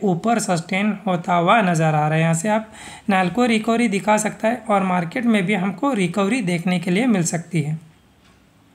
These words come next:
हम देख सकते हैं जिस लेवल को ब्रेकआउट किया है उसी, वही लेवल अब इमीडिएट सपोर्ट का काम कर रहा है, वन फ़ोर्टी फ़ोर का लेवल।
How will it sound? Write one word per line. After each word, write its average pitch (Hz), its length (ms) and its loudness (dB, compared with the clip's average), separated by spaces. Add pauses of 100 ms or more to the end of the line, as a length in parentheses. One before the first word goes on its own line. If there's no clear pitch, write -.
(580)
हम 220 160 4
देख 285 180 0
सकते 269 280 -4
हैं 240 80 -2
जिस 226 240 -2
लेवल 220 240 2
को 226 160 -2
ब्रेकआउट 185 460 -2
किया 208 200 -4
है 226 140 -4 (380)
उसी, 262 260 -2 (120)
वही 240 300 0
लेवल 208 280 2
अब 226 200 -2
इमीडिएट 190 420 0
सपोर्ट 170 440 -2
का 240 200 0
काम 170 280 0
कर 165 160 -2
रहा 170 100 0
है, 240 80 0
वन 220 200 0
फ़ोर्टी 190 340 -4
फ़ोर 170 280 -2
का 156 200 -2
लेवल। 156 240 0